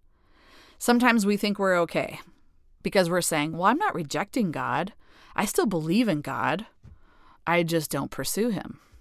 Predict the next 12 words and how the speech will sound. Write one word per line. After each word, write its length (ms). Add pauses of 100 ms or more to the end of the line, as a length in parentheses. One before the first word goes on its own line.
(600)
I 100
don't 140
try 140
to 80
spend 240
time 220
with 140
him." 220 (1300)
That 300
is 120
the 100
equivalent 680